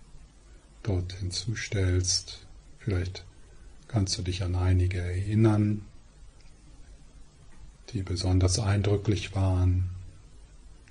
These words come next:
oder dich besonders unterstützt haben. Aber alles, was wir wissen, haben wir, haben wir ja von anderen gelernt.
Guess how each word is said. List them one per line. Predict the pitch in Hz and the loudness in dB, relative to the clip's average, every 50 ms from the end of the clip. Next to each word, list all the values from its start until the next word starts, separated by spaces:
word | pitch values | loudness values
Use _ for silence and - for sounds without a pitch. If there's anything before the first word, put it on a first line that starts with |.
| - - - 123 | -20 -14 -10 -8
oder | 107 95 90 90 87 | -6 -4 -2 -2 -2
dich | 90 - - - - - - - - | -4 -6 -8 -10 -10 -10 -10 -6 -4
besonders | 101 92 95 95 95 98 104 92 - | -2 2 4 4 6 6 6 4 4
unterstützt | 110 98 - 101 92 - - 107 98 95 - - - - 98 | 4 4 4 2 0 0 0 0 0 2 2 2 2 2 0
haben. | 92 90 87 87 85 85 90 90 90 - - - - - - - - - - - - - - - - - - - - - - - - - - - - - - - - - - - - - - - - - | -2 -2 -2 -4 -6 -8 -8 -10 -10 -12 -16 -20 -20 -20 -20 -20 -20 -18 -18 -20 -20 -20 -20 -20 -20 -20 -20 -20 -20 -20 -20 -20 -20 -20 -20 -20 -20 -20 -20 -20 -20 -20 -20 -20 -20 -20 -20 -18 -10 -6
Aber | 104 92 92 107 101 | -6 -4 -4 -2 -2
alles, | 98 98 98 - - | -2 0 0 0 0
was | 107 95 92 - | 0 0 4 4
wir | 117 101 92 | 6 6 8
wissen, | 110 104 - - 107 95 | 8 8 8 8 8 8
haben | 98 95 92 95 | 6 6 4 4
wir, | 92 92 90 92 - 98 - - | 4 4 4 4 2 0 0 0
haben | 107 95 98 | 2 2 4
wir | 95 90 | 4 4
ja | 90 92 90 | 4 4 2
von | - 107 98 101 | 2 2 0 4
anderen | 113 120 123 123 123 120 123 120 | 8 10 12 12 12 12 10 10
gelernt. | 117 113 110 104 104 104 104 107 110 113 - - | 10 10 10 10 8 6 4 4 2 0 -2 -6